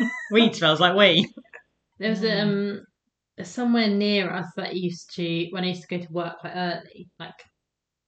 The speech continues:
Speaker 2: pre seven A M,
Speaker 1: Mm.
Speaker 2: they used to ha-, they could smell it out the flat. I just think, "Oh, how could you do it that early in the morning?"
Speaker 1: <laughs>
Speaker 2: Oh, oh.
Speaker 1: Um,
Speaker 2: Oh,
Speaker 1: I went
Speaker 2: makes me
Speaker 1: the,
Speaker 2: git.
Speaker 1: when I used to, I used to work near the Notting Hill Festival,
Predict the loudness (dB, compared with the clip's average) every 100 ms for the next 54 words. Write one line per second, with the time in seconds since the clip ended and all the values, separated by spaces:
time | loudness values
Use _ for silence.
0 | _ _ _ -2 0 0 -4 -4 -4 -4
1 | -6 -6 0 2 4 2 -2 -10 _ _
2 | _ -6 -4 -6 -8 -8 -6 -6 -6 -10
3 | -10 -12 -8 -6 -4 -4 -8 -10 -6 -6
4 | -8 -12 _ -14 -10 -10 -10 -14 -16 -12
5 | -2 0 0 -2 -4 -6 -4 -4 -4 -6
6 | -6 -6 -4 -6 -2 0 4 8 8 8
7 | 4 4 -2 _ -8 0 0 0 -6 _
8 | _ -20 -18 -18 -20 -20 -20 _ _ -4
9 | 0 2 0 -2 -6 -10 -2 2 2 2
10 | 2 2 2 2 2 0 -2 -2 -2 -2
11 | -2 0 0 2 2 2 2 0 -2 -2
12 | -2 -2 -2 -6 -8 -12 -12 -12